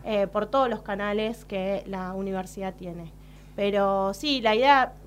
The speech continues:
eh, básicamente es eso, promocionar y difundir el protocolo, que existe, que está, que está subido a la página, pero que todavía cuesta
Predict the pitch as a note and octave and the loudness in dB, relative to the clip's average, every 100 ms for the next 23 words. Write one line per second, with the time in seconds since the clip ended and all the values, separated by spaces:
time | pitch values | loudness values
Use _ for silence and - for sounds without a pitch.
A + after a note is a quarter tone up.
0 | - G3 F#3+ G#3+ A3+ A#3 A3+ B3 C4 A#3+ | -12 -10 -8 -8 -8 0 2 2 0 -2
1 | B3 G#3+ - F3+ F#3+ G3 G3 G#3+ B3 C#4+ | -2 -4 -6 -8 -6 -8 -6 -4 -4 -4
2 | A#3+ A#3 A#3 B3+ A#3 A3+ A#3 A#3+ D#4+ D#4+ | -8 -8 -2 -2 -2 -4 -4 4 6 6
3 | D4 G#3+ - D4 D4 A#3 G#3 G#3+ B3+ A#3+ | 4 -4 -4 -6 -4 -6 -6 -2 -2 -2
4 | - A#3 A3+ A#3 A#3 G#3+ A3+ A#3+ B3+ B3 | -6 -8 -2 0 2 2 2 0 0 -2
5 | G#3+ G3 G3 G3 G3 G3 A3 G#3+ A3+ A3 | 0 -4 -4 -2 -2 0 -2 0 -2 -2
6 | - A#3+ C4 | 2 4 4